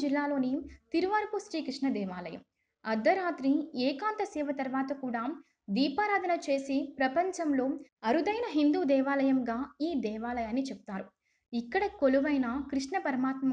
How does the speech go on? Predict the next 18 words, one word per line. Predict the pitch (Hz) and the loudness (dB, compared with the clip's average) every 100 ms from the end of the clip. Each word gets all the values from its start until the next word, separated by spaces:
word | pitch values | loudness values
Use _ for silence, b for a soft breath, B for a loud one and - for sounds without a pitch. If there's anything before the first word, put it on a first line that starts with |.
| 233 | 0
మూర్తి | 233 233 240 285 B _ 339 | -2 -4 -4 -6 B _ 0
చాలా | 339 330 240 220 | 0 0 -4 -2
ఆకలితో | 247 302 262 262 220 | 0 -2 -2 -2 -4
ఉంటారు. | 196 196 202 - b b - | -4 -4 -6 -10 b b -8
ఇక్కడ | 294 349 320 226 | 0 2 2 -2
అర్చకులు | 220 - 285 262 247 277 233 | -4 -4 -2 0 -2 -4 2
రోజుకి | 233 240 294 311 226 | 2 2 -2 -2 0
ఏడు | 214 254 | 0 -2
సార్లు | 269 247 233 233 277 B _ | -2 -4 -4 -4 -6 B _
స్వామివారికి | - 294 320 381 381 359 339 240 | -4 -2 0 0 0 0 0 0
మహా | 214 247 320 | 0 -2 -2
నైవేద్యం | 294 240 233 233 269 | -2 -2 -2 0 -2
సమర్పిస్తారు. | 269 202 196 202 - 196 - - _ _ _ - | 0 -4 -6 -10 -8 -8 -8 -12 _ _ _ -4
సమర్పించిన | 240 262 277 359 359 370 | 0 0 0 -2 -2 -2
నైవేద్యం | 311 285 302 320 311 | 0 0 0 0 -2
ప్రతిసారి | 269 233 269 285 277 269 269 | -2 -2 -2 -2 -2 -2 -2
కూడా | 254 233 226 277 B _ - | -4 -4 -4 -6 B _ -4
కొద్ది | 359 381 | -2 0